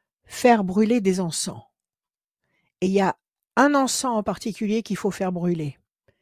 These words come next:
C'est l'oliban. Et vous pouvez aussi ajouter le laurier,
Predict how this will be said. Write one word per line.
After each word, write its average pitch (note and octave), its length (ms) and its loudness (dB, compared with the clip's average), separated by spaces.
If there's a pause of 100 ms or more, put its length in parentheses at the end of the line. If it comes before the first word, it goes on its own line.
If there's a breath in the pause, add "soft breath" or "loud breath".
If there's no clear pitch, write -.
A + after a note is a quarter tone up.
(400)
C'est - 280 2
l'oliban. G3+ 720 0 (1200)
Et A3 120 10
vous A#3 120 4
pouvez A#3 260 0
aussi A3+ 260 0
ajouter A3+ 680 -4 (1200)
le F3+ 120 0
laurier, F#3+ 420 -2